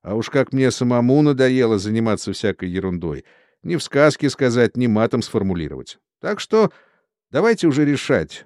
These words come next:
что вы предпримете и нафига. Мне бы хотелось послушать варианты землян для начала. Они тут самая заинтересованная сторона. Хотели совершить подвиг? Вот вам шанс, вершите,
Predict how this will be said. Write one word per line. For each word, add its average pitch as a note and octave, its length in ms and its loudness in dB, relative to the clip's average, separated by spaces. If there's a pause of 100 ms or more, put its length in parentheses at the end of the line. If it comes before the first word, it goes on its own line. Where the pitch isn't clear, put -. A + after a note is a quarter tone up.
что - 240 -6
вы D3 100 2
предпримете C3 960 -2
и E3+ 100 0
нафига. A2+ 600 -2 (640)
Мне F#3 160 0
бы D#3 100 2
хотелось C#3+ 420 0
послушать C3+ 520 -2
варианты A#2+ 440 2
землян A#2 520 2
для E2+ 120 -6
начала. E2 560 -6 (280)
Они A#2 200 -2
тут A#2 180 -4
самая A#2 360 2
заинтересованная A2 920 0
сторона. D#2 540 -10 (560)
Хотели D3+ 320 -2
совершить D#3 440 -2
подвиг? E3 460 -6 (680)
Вот F3 360 2
вам F#3 260 2
шанс, G3+ 680 -4
вершите, C3+ 720 -2